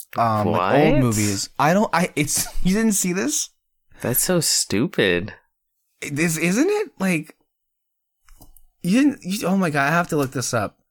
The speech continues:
Speaker 1: Because it was, it was weird, 'cause, like, they were, I, I didn't understand it myself. Like, how did that happen?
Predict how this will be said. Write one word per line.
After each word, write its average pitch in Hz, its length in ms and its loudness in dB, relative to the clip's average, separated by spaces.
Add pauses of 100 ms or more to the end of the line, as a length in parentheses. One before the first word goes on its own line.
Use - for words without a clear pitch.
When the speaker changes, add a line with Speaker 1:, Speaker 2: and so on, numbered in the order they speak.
(800)
Speaker 1:
Because 139 800 -2 (260)
it 151 80 2
was, 175 340 -2
it 156 100 -2
was 175 220 -2
weird, 156 400 0
'cause, 135 200 -4
like, 135 100 -4
they 151 100 -2
were, 170 240 -4 (340)
I, 104 120 -4 (380)
I 160 140 2
didn't 202 260 0
understand 165 360 -2
it 156 40 -4
myself. - 580 -6 (680)
Like, 147 460 0
how 160 220 0
did 202 100 -2
that 196 160 0
happen? 117 480 0